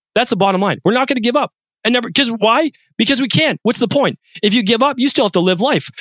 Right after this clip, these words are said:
So you're gonna live life miserable? No. Let's at least put forth some effort. All right. The second thing is we're gonna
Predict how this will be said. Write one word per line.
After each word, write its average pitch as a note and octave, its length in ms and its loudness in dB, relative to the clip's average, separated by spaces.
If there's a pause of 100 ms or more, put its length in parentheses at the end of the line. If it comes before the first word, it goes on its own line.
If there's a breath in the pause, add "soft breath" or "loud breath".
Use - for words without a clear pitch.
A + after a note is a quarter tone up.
(140 loud breath)
So G#3+ 120 -2
you're A#3 80 2
gonna F#3+ 100 0
live F#3+ 160 0
life F3 200 0
miserable? A#3 560 0
No. A3+ 360 -2 (140)
Let's B3+ 220 0
at E4 120 0
least B3+ 300 -4
put A#3 240 -2
forth G#3 240 0
some E3+ 160 -2
effort. D#3+ 320 -2
All F#3+ 60 2
right. F3 100 0
The E3 60 0
second C#4+ 320 0
thing F3+ 160 0
is D3+ 180 0 (460 loud breath)
we're B3 140 2
gonna C#4+ 180 0